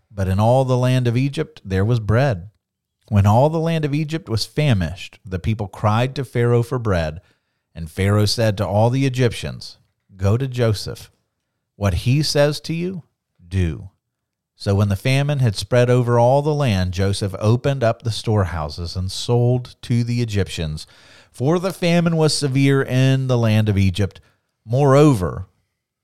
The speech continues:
all the earth came to Egypt to Joseph to buy grain, because the famine was severe over all the earth.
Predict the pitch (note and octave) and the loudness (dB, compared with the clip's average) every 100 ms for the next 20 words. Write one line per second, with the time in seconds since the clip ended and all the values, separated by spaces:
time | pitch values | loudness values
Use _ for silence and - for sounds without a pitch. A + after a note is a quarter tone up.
0 | _ _ D#3 D#3+ D3+ G#2 F2+ D2 A#1 - | _ _ 4 6 6 2 -2 -4 -8 -14
1 | _ _ _ - - A2+ A2 A#2+ C3+ G2+ | _ _ _ -4 2 2 2 -2 -4 -2
2 | F#2+ F2 D#2+ - - _ - G#2 G2+ G#2 | -2 -2 -6 -8 -20 _ -6 -2 2 2
3 | G2 E2+ D2+ - - F2+ - _ - F2 | 0 -6 -10 -8 -6 -6 -8 _ -6 -2
4 | F2+ F2 F2 E2 C#2+ G2 _ _ _ _ | -2 -4 -6 -6 -8 -16 _ _ _ _
5 | - F#2+ A2 A2 A2 A#2 - G2 F2 E2+ | -8 0 2 2 0 -6 -2 0 0 -4
6 | E2+ E2+ - A2 G2 G2+ E2 C2 - _ | -6 -8 -6 -6 -2 -2 -4 -8 -14 _
7 | _ _ G2+ F#2+ F2 E2+ E2 D#2+ D2+ A#1 | _ _ -4 -4 -2 -6 -6 -8 -8 -10
8 | - - | -14 -20